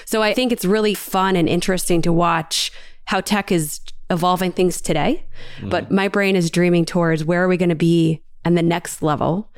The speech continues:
Speaker 1: and how will things like, you know, the metaverse, for example, play a role in what people are doing? Or maybe it's simply how,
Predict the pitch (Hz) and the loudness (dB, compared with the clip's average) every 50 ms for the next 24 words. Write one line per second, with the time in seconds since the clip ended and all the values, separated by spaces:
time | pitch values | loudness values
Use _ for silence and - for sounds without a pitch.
0 | - - - - - - - 175 185 185 185 208 196 196 190 190 190 185 180 - | -20 -20 -20 -20 -14 -8 -4 -4 -2 -2 0 0 0 2 2 2 2 2 0 0
1 | - 185 180 180 170 160 170 170 165 165 165 - - - - - 165 160 165 156 | 0 2 2 2 2 2 0 0 2 0 -2 -2 -6 -12 -6 -2 0 0 0 0
2 | 170 170 170 165 165 156 160 160 151 147 143 151 147 - - - 143 156 151 156 | 0 0 2 2 2 0 0 0 0 0 0 -2 -2 -4 -4 -2 -2 -2 -2 -2
3 | 151 156 147 - 143 - - - 175 170 165 160 160 170 180 175 165 165 165 165 | -4 -4 -2 -4 -6 -6 -4 -4 -2 0 0 2 2 2 2 2 2 2 0 0
4 | - - - - - - - - 175 175 170 185 - - - - 190 - - 185 | -4 -8 -10 -10 -12 -10 -4 -2 0 0 0 0 -2 -2 -2 -2 -2 0 2 2
5 | 180 170 - - 175 175 156 - 170 185 180 160 165 202 247 269 - - 185 190 | 2 2 2 0 0 -2 0 0 0 2 2 2 2 2 0 0 0 0 2 2
6 | 190 190 185 190 196 196 180 - - 196 180 - 190 185 180 175 165 - 190 185 | 2 2 2 2 0 0 -2 -2 -4 -4 -2 0 0 2 2 0 0 -2 0 0
7 | 185 185 190 185 190 - - | 2 2 2 2 0 -2 -6